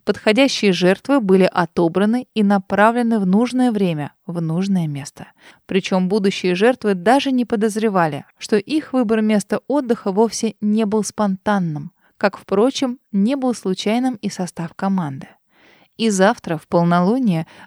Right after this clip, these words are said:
один из них станет первой жертвой. Начало выполнения ритуала освобождения духа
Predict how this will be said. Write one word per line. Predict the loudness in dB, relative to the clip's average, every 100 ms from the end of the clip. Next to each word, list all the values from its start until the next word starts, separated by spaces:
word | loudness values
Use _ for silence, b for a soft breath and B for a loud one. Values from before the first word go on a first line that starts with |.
| 2
один | 2 6 6
из | 6 4
них | 4 2 0
станет | -6 0 2 4 2 -2 -10
первой | -4 -2 -2 -4 -6 -8 -12
жертвой. | -8 -8 -8 -12 -20 -20 _ _
Начало | -2 -2 -2 -2 0 0
выполнения | -2 0 0 0 0 2 0
ритуала | 0 0 2 0 -2
освобождения | -4 -4 -2 0 -2 0 0 0 0
духа | 0 -4 -4 -6